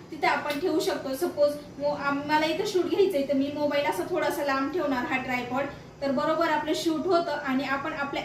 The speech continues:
अँगलनुसार हा ट्रायपॉड ॲडजस्ट करू शकतो. म्हणजे कसं, घरात शूट घ्यायला कोणी नसेल ना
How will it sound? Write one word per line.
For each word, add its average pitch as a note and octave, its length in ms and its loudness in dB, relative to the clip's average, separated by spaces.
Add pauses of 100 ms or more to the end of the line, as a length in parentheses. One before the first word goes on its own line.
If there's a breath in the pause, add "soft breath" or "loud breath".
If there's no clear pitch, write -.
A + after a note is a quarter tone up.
अँगलनुसार E4 540 0
हा E4+ 120 2
ट्रायपॉड C4 440 -2
ॲडजस्ट C4 440 2
करू D4 200 4
शकतो. C4+ 500 -4 (200 loud breath)
म्हणजे C4 180 2
कसं, D4+ 360 2
घरात D4+ 340 0
शूट D#4+ 100 2
घ्यायला C#4 340 4
कोणी D#4+ 280 0
नसेल D#4 380 0
ना C4+ 160 2